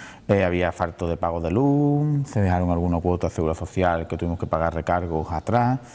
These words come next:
En definitiva, la situación era muy crítica. Es verdad que poco a poco, con mucho trabajo, con el esfuerzo de todo un pueblo, porque, repito, esto es un pueblo, yo nada más que hago gestionar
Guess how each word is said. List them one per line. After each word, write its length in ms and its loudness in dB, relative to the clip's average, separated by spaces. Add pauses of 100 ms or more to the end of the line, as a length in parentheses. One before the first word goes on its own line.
(280)
En 60 -20
definitiva, 380 0
la 60 -4
situación 360 -2
era 100 2
muy 260 0
crítica. 380 0
Es 80 -2
verdad 380 2
que 320 2
poco 320 -2
a 60 0
poco, 280 -2
con 180 0
mucho 280 -2
trabajo, 360 2
con 160 -2
el 80 0
esfuerzo 320 -2
de 60 0
todo 160 0
un 140 0
pueblo, 320 0
porque, 240 -8
repito, 320 -2
esto 240 -2
es 160 2
un 140 0
pueblo, 260 2
yo 80 0
nada 140 0
más 60 0
que 80 -2
hago 140 0
gestionar 460 0